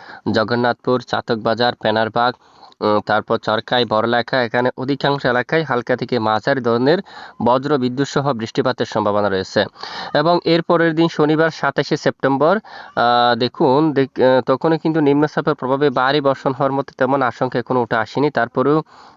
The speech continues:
দক্ষিণ উপকূলীয় কিছু কিছু এলাকায় হালকা ঝিরিঝিরি বৃষ্টিপাত হতে পারে। সাগরের দিকে খুলনা, বরিশাল আকাশ মেঘলা থাকবে। মাদারীপুর, ফরিদগঞ্জ, ঢাকা, আহ, ফরিদপুর এখানে নাগারপুর, কাপাসিয়া,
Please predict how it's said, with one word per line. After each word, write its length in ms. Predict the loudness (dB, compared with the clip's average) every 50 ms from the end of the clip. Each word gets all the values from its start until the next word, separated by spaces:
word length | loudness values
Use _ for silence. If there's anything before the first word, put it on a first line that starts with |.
| _ 0
দক্ষিণ 300 | 0 0 2 2 2 2
উপকূলীয় 400 | 2 2 0 0 2 2 2 2
কিছু 260 | 0 -2 -2 0 0
কিছু 200 | 0 0 0 0
এলাকায় 280 | 0 0 0 -2 -4 -2
হালকা 300 | -2 -4 -2 -2 -2 -2
ঝিরিঝিরি 520 | -2 -2 -2 -2 0 0 0 0 0 -2 -4 -8 -18 -18 -18 -8 _
বৃষ্টিপাত 460 | 0 0 0 2 0 0 0 0 -2 -2
হতে 160 | -4 -4 0 0
পারে। 280 | 0 2 2 0 0
সাগরের 400 | 0 -2 -2 -2 0 -2 -2 0
দিকে 340 | -2 -4 0 2 2 2 2 0 -6 -18 -20 -20 -20 -12 _
খুলনা, 340 | 2 2 2 4 4 2 2
বরিশাল 400 | 2 0 -2 -2 -2 -2 -2 0
আকাশ 320 | 0 -2 -2 -4 -6 -2 -2
মেঘলা 240 | -2 -2 -2 -2
থাকবে। 380 | -2 -2 -4 -2 -2 -2 -2 0
মাদারীপুর, 580 | 0 -2 0 0 -2 -2 -2 -2 -2 -2 -2 -4 -8 -18 -20 -20 -20 _ _
ফরিদগঞ্জ, 540 | 0 2 2 0 0 0 -2 -2 -2 -2 -2
ঢাকা, 480 | -2 -2 -2 -2 -2 0 0 0 0 -4 -8 -20 -20 -20 -12 _
আহ, 160 | -2 -2 -2
ফরিদপুর 480 | 0 -2 0 0 0 -2 0 0 0 0
এখানে 260 | 0 0 -2 -2 0
নাগারপুর, 540 | 0 -2 -2 -2 -4 -4 -4 _ -6 -6 -4 -4
কাপাসিয়া, 580 | -4 -4 -2 -4 -6 -6 -4 -4 0 0 0